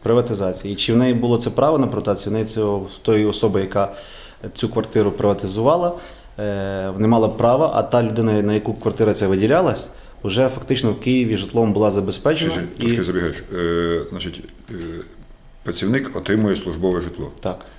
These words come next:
Speaker 2: Звертається через дуже короткий період часу з проханням приватизувати.
Speaker 1: Приватизувати.
Speaker 2: Керівник, ну, наскільки я розумію, мав би як, звернутися як мінімум до юристів з питанням, чи вона має на це підстави.
Speaker 1: Так.
Speaker 2: Е, наскільки нам тепер відомо, підстав не було, бо вона,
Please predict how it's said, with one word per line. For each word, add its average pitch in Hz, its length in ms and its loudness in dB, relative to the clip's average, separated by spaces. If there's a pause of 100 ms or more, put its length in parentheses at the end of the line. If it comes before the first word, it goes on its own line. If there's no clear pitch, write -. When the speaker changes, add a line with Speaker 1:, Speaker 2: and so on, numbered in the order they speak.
(140)
Speaker 2:
Звертається 95 840 0
через 87 540 -4 (140)
дуже 92 220 -4
короткий 90 400 -2
період 87 320 0
часу 113 320 -2
з - 200 -10
проханням 98 520 0
приватизувати. 85 540 -2
Speaker 1:
Приватизувати. 101 560 0 (200)
Speaker 2:
Керівник, 104 520 0
ну, 95 120 -2
наскільки 90 300 -4
я 85 80 2
розумію, 78 400 -2
мав 98 200 0
би 92 160 2
як, 87 100 0 (180)
звернутися 85 440 -4
як 80 160 -4
мінімум 90 300 -2
до 85 80 0
юристів 90 460 0
з - 40 -14
питанням, 90 420 -4
чи 82 140 -6
вона 82 160 -2
має 85 280 -2
на 82 100 -6
це 80 120 -8
підстави. 73 380 -10 (120)
Speaker 1:
Так. - 280 -8 (520)
Speaker 2:
Е, 73 720 -4 (240)
наскільки 92 320 -6
нам 92 140 -2
тепер 90 260 -2
відомо, 101 320 2
підстав 95 360 0
не 85 80 0
було, 92 240 2
бо 90 140 0
вона, 90 220 0